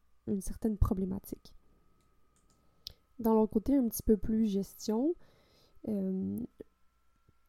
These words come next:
le, le, l'ingénieur en physique peut utiliser ses compétences analytiques, justement, pour la résolution de problèmes, puis prendre des décisions éclairées. C'est de là que vient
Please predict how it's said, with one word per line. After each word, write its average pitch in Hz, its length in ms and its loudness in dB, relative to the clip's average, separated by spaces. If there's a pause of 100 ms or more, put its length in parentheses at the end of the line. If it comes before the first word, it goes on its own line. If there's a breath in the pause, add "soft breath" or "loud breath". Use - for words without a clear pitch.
le, 214 400 4
le, 208 360 -2
l'ingénieur 208 720 -2
en 214 60 -6
physique 214 400 -4
peut 233 280 4 (320 soft breath)
utiliser 214 320 -6
ses 226 120 -6
compétences 220 720 0 (400 soft breath)
analytiques, 202 680 0
justement, 208 380 0
pour 208 200 2
la 208 100 2
résolution 202 400 0
de 196 60 -4
problèmes, 220 460 2
puis - 120 -10
prendre 233 380 2 (340 soft breath)
des 214 140 -4
décisions 208 500 -4 (100)
éclairées. 202 640 -2 (460 soft breath)
C'est - 180 0
de 202 80 -4
là 226 140 4
que 196 100 -12 (140)
vient 214 320 -2